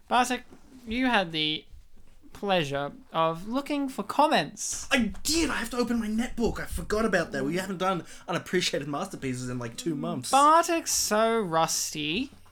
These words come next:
Speaker 1: He's as rusty as a, a gate.
Speaker 2: We've done, like, two episodes in a row of Mystery Box where I haven't brought in comments, so I'm like, "Yep, well, now
Speaker 1: He's
Speaker 2: we're just gonna
Speaker 1: such
Speaker 2: close out."
Speaker 1: a fucking <laughs> unprofessional asshole. Well, I'll share some facts with you.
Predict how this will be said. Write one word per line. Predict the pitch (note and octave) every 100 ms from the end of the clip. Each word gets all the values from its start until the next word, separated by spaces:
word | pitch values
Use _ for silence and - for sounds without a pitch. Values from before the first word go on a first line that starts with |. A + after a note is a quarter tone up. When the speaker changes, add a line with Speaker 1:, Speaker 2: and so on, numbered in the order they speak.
| - - -
Speaker 1:
He's | F#3 A#3+ B3+
as | A3+ F#3
rusty | F3 G3 A3 - D4+ B3+ B3
as | G3 F#3 F#3+ F#3
a, | - E3+ D#3+ D#3 D#3 D#3 - - - - - -
a | F3 D#3
gate. | E3+ D#3 D3+ - - -
Speaker 2:
We've | D#3 F3
done, | G#3 A#3
like, | A3
two | - G#3 G3+ G3+
episodes | F3 - D#3+ D#3
in | D#3+
a |
row | D3
of | C3
Mystery | C#3 D3+ D#3+
Box | C#3 C3 C3
where | C#3
I | B2
haven't | B2+ C3+ C3
brought | C3+ C3+
in | C#3 B2
comments, | C#3+ C#3 C3 B2+
so | B2
I'm |
like, | A#2+ A#2
"Yep, | C3+ F#3
well, | E3 D3
now | - -
Speaker 1:
He's | D#3+
Speaker 2:
we're |
just | C#3+ -
gonna | D#3
Speaker 1:
such | - C4 C4+
Speaker 2:
close | C#4
out." | C#4+ C4+ C4
Speaker 1:
a |
fucking | B3+ B3 A3+ A3+ G3+
<laughs> | G3+
unprofessional | G#3 G3+ F#3 F3+ - F3+ E3+ E3 -
asshole. | D#3+ E3 F3 D3+ D3 - - -
Well, | A#3 A#3
I'll | D#4+
share | E4+ F4 E4+
some | A#3+ G3
facts | B3+ F4 - -
with | E3+ D3+
you. | D#3 A3